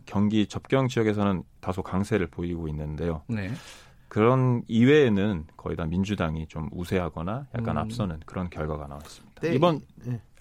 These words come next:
Speaker 1: 아,
Speaker 3: 말씀하시죠.
Speaker 1: 예.
Speaker 3: 예.
Speaker 1: 이번 총선은, 어, 강점 지역은 얼만큼 더 강하게, 그리고
Speaker 2: 음.
Speaker 1: 접점 지역은 미래통합당이 여당이, 정부 여당인 민주당에게 얼만큼 그 쫓아가느냐.
Speaker 2: 음.
Speaker 1: 그가 아마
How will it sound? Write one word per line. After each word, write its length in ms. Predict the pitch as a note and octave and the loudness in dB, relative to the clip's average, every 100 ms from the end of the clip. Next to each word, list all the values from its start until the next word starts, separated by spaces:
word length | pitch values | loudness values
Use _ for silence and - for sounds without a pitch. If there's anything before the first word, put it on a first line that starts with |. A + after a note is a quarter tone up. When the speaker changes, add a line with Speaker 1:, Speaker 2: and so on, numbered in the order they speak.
| - | 2
Speaker 1:
아, 80 | B2+ | 2
Speaker 3:
말씀하시죠. 460 | A#2+ G#2 D#2 - | 4 -4 -4 -10
Speaker 1:
예. 40 | - | -14
Speaker 3:
예. 60 | - | -2
Speaker 1:
이번 240 | A#2 C3+ | 2 2
총선은, 540 | C3+ D#3+ D3 C#3+ C3+ G#2+ - - - - - - | 2 -2 0 0 0 -2 -6 -20 -20 -20 -20 -12
어, 540 | - E2+ E2+ E2 D#2+ D#2 - - | -4 -2 0 -2 -4 -6 -10 -14
강점 520 | - A2+ C#3 F3+ F3 | 0 2 4 4 2
지역은 300 | D3 C3 B2 | 2 2 4
얼만큼 420 | F#2 F#2+ G#2+ G#2+ | 2 2 2 0
더 120 | F#2+ E2 | -4 -6
강하게, 680 | - F2 F#2+ E2+ D2 D#2+ - | -2 0 0 0 -6 -8 -10
그리고 540 | - E2+ A2+ B2 C3+ | -4 -2 0 0 0
Speaker 2:
음. 40 | - _ | -6 _
Speaker 1:
접점 440 | - F#2+ C#3+ C#3+ | -4 -2 0 0
지역은 560 | B2+ A#2 A2 B2+ C3+ F#2+ | 0 0 0 0 -2 -4
미래통합당이 960 | F#2 A2 - A#2+ A#2+ G#2 G2+ A#2+ D#3 - - - - _ - | 0 0 0 -6 -4 -6 -4 -4 -6 -10 -20 -20 -20 _ 0
여당이, 380 | F2+ F#2 G2+ F2 | 2 4 2 0
정부 320 | F#2+ G#2 A#2 | -2 0 2
여당인 560 | F#2+ F2+ F#2+ A2+ B2+ A#2 - | 2 2 0 0 -2 -6 -10
민주당에게 600 | G2 G2+ G#2+ G#2 F#2 E2+ | -2 -2 0 -2 0 -2
얼만큼 680 | D2 F2 A2 B2 - G2+ D#2 - | -2 0 2 0 -2 -4 -4 -10
그 180 | - D2 - _ - | -10 -10 -10 _ -18
쫓아가느냐. 720 | - E3 E3+ A#2+ E2 D2+ C#2+ - | -4 0 2 4 2 -2 -6 -6
Speaker 2:
음. 340 | A#2+ A#2+ A#2+ B2+ | -2 -2 -2 -6
Speaker 1:
그가 320 | - A#2 A#2 A2+ | -2 0 0 0
아마 300 | E2+ D#2+ | -4 -4